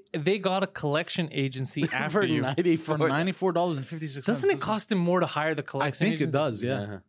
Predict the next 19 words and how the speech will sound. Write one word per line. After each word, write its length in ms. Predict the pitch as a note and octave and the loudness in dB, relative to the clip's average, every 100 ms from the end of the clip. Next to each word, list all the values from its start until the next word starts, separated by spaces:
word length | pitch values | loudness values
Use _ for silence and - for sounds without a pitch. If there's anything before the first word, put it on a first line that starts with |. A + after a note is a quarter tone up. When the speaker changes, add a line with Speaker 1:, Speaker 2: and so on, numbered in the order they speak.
| _ _ - | _ _ -2
Speaker 2:
Uh-huh. 100 | G#3+ - | 0 2
<laughs> 60 | |
Speaker 3:
Just 180 | F3+ A3+ | 2 2
that 200 | C#4+ B3+ | 2 0
phone 260 | - F#3 A3+ | 0 0 2
call 340 | - B2+ G#2+ - - - _ _ - _ | 2 0 -2 -6 -20 -20 _ _ -20 _
is 160 | B2+ - | -6 -4
costing 400 | - D#3 - D#3 | -2 -2 -2 -2
them. 160 | C#3+ | -2
She 160 | C3+ D#3+ | -2 0
needs, 220 | F3+ C3+ | 0 0
like, 160 | C3 A#2 | -2 -4
thirty, 240 | - D3 | -2 0
Speaker 2:
Probably, 320 | C3+ B2+ A#2 A2+ | 2 2 0 0
Speaker 3:
thirty 160 | F3 | 0
Speaker 2:
yeah. 40 | C#3+ | 2
Speaker 3:
breaks 300 | C3+ D3 - | 0 0 -2
after 240 | A#2 - | -4 -2
that 220 | A2 G#2 | -2 -2